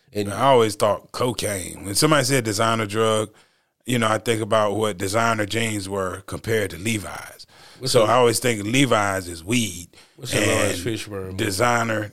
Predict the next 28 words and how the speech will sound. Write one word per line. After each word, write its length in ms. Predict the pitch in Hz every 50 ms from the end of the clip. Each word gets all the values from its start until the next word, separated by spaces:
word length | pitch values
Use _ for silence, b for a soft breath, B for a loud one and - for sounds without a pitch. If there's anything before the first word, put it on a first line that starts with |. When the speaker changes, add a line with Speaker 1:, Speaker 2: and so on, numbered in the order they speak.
| _ -
Speaker 2:
designer 580 | 98 113 110 107 113 123 131 131 131 117 110 110
jeans 480 | 104 98 110 117 113 110 107 104 101 101
were 100 | 101 98
like, 360 | 101 104 101 98 98 95 -
uh, 160 | 104 95 87 85
Gloria 400 | 87 110 117 120 113 110 107 98
Vanderbilt. 640 | 95 123 127 123 110 98 92 104 101 85 80 -
That 160 | - 98 90 95
was 120 | 92 82
the 80 | - -
cocaine 680 | - - 123 113 - - - 135 131 120 113 107 98
of 120 | 92 92
jeans. 600 | 92 113 135 131 117 101 85 80 76 - - - _ -
You 160 | - 113 117
know 80 | 120 120
Speaker 1:
Right. 60 | 120
Speaker 2:
what 80 | 120
I'm 100 | 120 117 110
saying? 360 | - 131 127 117 113 113 107 - B B B B B B B B B
So 340 | - - 135 123 117 110
I 140 | 104 95 104
always 340 | 117 113 110 113 113 107 -
consider 480 | - - 113 98 - - 123 117 107 104
designer 640 | 98 101 104 92 90 113 120 123 120 113 104 104 101
drugs 540 | 98 95 107 113 120 117 113 107 104 95 -
to 80 | 104 98
be 140 | 101 107 98
something 580 | - - 123 120 110 98 - 107 104 101 95